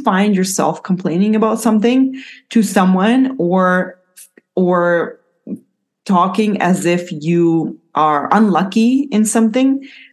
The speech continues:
that is a great place to start, because I bet a hundred bucks that you are so close to j-,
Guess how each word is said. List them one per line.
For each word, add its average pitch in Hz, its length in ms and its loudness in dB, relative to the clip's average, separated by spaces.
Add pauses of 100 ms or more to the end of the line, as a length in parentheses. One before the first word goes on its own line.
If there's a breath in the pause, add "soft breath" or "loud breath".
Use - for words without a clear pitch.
that 190 260 2
is 175 160 0
a 170 60 -2
great 180 560 -2
place 185 440 -2
to 185 60 -2
start, 190 580 0
because 190 380 -2 (100)
I 233 560 0
bet 165 520 -4
a 190 80 -2
hundred 180 240 -2
bucks 180 380 0 (300 loud breath)
that 165 300 -4
you 202 220 0
are 165 200 -2 (1300)
so 220 600 0
close 214 680 0
to - 140 -2
j-, - 260 -10